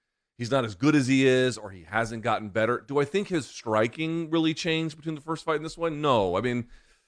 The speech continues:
he's gonna be, you know, more or less as good as he's always gonna be with that. But I do think that in his defensive wrestling, which I've talked about at length, against the fence, it's lights out. Out in the open, it's a little bit more doable. But even then,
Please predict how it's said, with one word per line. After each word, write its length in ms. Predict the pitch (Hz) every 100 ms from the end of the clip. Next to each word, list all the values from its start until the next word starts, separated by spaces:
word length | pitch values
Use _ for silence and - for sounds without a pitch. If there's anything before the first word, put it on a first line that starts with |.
| _
he's 180 | - 180
gonna 240 | 147 185 160
be, 360 | 151 147 139 143
you 80 |
know, 120 | 117 107
more 380 | 110 123 135
or 180 | 123 127
less 300 | 117 120 117
as 120 | 110 92
good 120 | 113
as 100 | 107
he's 140 | 107
always 360 | 110 113 104 87
gonna 160 | 98
be 140 | 85 87
with 160 | 85 78
that. 300 | 87 78 - _ 95 _
But 120 | 143 135
I 120 | 117
do 420 | 101 85 165 247
think 480 | - 131 104 90 - _ _ _ -
that 220 | 123 110
in 100 | 131
his 220 | 127 117
defensive 480 | 95 - 127 117 95
wrestling, 380 | 117 135 113 95
which 140 | 95
I've 100 | 107
talked 240 | 123 110 104
about 300 | 107 101 -
at 240 | 104 104 101
length, 380 | 117 107 87
against 300 | 92 110 113
the 60 | 113
fence, 420 | 95 123 120 110
it's 200 | - -
lights 340 | 101 104 104 120
out. 220 | 107 104
Out 160 | 107 107
in 40 |
the 100 | 110
open, 240 | 107 107
it's 120 | 104 98
a 40 |
little 160 | 104 98
bit 80 |
more 220 | 98 98 92
doable. 420 | 110 113 98 98
But 80 | 101
even 240 | 107 101
then, 440 | 120 139 120 104